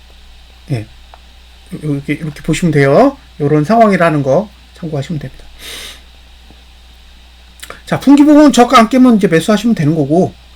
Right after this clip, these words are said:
그다음에 월봉은 저가가 깨졌기 때문에 하단선은 쓸 수 있지만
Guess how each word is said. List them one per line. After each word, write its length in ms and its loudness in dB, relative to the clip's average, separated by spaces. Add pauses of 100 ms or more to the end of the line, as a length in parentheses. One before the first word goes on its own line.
(260)
그다음에 200 -4
월봉은 360 2
저가가 320 2
깨졌기 340 0
때문에 300 2
하단선은 560 4
쓸 160 -4
수 140 -4
있지만 440 2